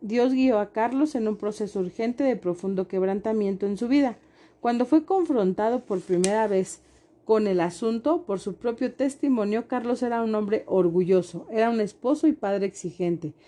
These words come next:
Creía que estaba bien espiritualmente y que su esposa y sus hijos eran los que tenían necesidades espirituales. Ahora él reconoce que se preocupaba por ellos solo por su afán por quedar bien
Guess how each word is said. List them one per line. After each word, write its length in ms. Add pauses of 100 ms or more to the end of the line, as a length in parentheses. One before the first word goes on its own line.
(200)
Creía 340
que 60
estaba 320
bien 300
espiritualmente 840
y 40
que 160
su 100
esposa 320
y 80
sus 160
hijos 260
eran 220
los 120
que 100
tenían 340
necesidades 800
espirituales. 880 (400)
Ahora 320
él 80
reconoce 560
que 120
se 120
preocupaba 720
por 180
ellos 440
solo 340
por 160
su 100
afán 300
por 180
quedar 300
bien 400